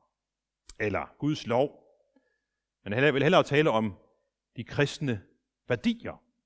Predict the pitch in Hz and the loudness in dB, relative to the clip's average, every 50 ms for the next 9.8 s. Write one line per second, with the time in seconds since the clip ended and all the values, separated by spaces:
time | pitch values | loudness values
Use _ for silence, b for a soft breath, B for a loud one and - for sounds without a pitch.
0 | _ _ _ _ _ _ _ _ _ _ _ _ _ _ _ _ _ _ _ _ | _ _ _ _ _ _ _ _ _ _ _ _ _ _ _ _ _ _ _ _
1 | - _ - 104 104 104 98 90 - _ _ _ _ - 110 113 117 113 - 143 | -20 _ -8 -4 -2 -2 -2 -4 -8 _ _ _ _ -10 -6 -2 -2 -2 -2 -2
2 | 160 160 160 135 - 131 113 - 160 170 156 - 180 151 147 135 139 117 104 98 | 2 2 2 2 2 -2 -2 2 2 2 2 0 -2 -2 0 0 0 -2 -2 -4
3 | - - 139 160 185 - - 147 127 120 110 101 101 - 180 190 214 214 - 202 | -2 -2 0 0 0 0 -2 -4 -2 0 0 0 2 4 4 4 4 4 2 0
4 | 180 143 - - _ _ _ _ _ _ _ _ _ _ _ _ _ _ _ - | 0 0 -2 -14 _ _ _ _ _ _ _ _ _ _ _ _ _ _ _ -6
5 | 156 - - 208 214 - - 196 165 147 151 - - - 226 262 196 151 - 196 | -6 2 4 4 4 4 2 2 2 2 0 -2 -4 0 0 0 0 0 -4 -4
6 | - - - 143 113 - - - 143 135 135 139 135 _ _ _ _ _ _ _ | -4 -2 -2 -4 -4 -4 -10 -4 -2 -2 -2 -2 -4 _ _ _ _ _ _ _
7 | _ - 92 85 78 90 107 117 117 117 _ _ _ _ _ - 104 90 87 90 | _ -10 -8 -6 -6 -4 -4 -4 -6 -6 _ _ _ _ _ -6 -4 -4 -4 -4
8 | 92 92 - _ _ _ 139 143 151 - 110 92 82 78 78 76 _ _ _ _ | -8 -10 -12 _ _ _ -6 -6 -4 -4 -8 -10 -8 -12 -14 -14 _ _ _ _
9 | _ _ _ - 160 156 185 185 - - 220 226 214 - - - | _ _ _ -10 -6 -4 -4 -4 -2 -2 -4 -4 -4 -8 -10 -12